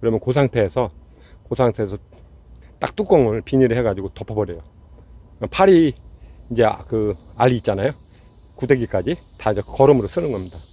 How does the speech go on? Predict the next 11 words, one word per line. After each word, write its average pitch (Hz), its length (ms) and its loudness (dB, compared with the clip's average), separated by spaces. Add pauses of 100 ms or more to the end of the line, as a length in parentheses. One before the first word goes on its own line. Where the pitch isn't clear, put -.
(220)
이런 113 180 2
식으로. 90 240 -10 (920)
아, 98 140 -6
그러니까 131 320 0 (200)
개들이 147 400 4
일을 151 200 6
하고요. 107 440 -2 (460)
개들이 117 340 4
일을 110 160 0
하고, 127 360 4 (480)
그리고, 110 260 -2